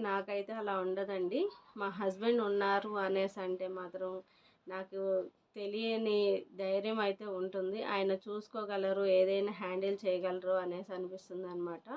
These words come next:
ఇప్పుడు నేను ఈ టూ డేస్ ఇలా ఉన్నాను, నాకు చేసేవాళ్ళు ఎవరు లేరు. మా హస్బెండ్ ఉన్నారు కాబట్టి మా పిల్లలు టైంకి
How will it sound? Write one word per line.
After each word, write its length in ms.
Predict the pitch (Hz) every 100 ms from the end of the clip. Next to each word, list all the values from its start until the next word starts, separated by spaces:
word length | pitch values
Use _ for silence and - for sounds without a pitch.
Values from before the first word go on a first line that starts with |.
| 359 _ _ _ -
ఇప్పుడు 240 | 196 220
నేను 220 | 220 208
ఈ 120 | 214 202 -
టూ 160 | 226 214
డేస్ 260 | 220 233 233
ఇలా 200 | 214 196
ఉన్నాను, 440 | 190 190 190 190 185
నాకు 280 | - 190 190
చేసేవాళ్ళు 600 | - 196 196 220 208 196
ఎవరు 280 | 180 175 185
లేరు. 280 | 180 170 175 -
మా 180 | 208 208
హస్బెండ్ 480 | 202 190 190 208 214
ఉన్నారు 340 | 208 202 196
కాబట్టి 520 | 190 190 185 190 - 330 359 _ _ _
మా 100 | 202 190
పిల్లలు 380 | 196 208 214 226
టైంకి 540 | 202 180 190 220 233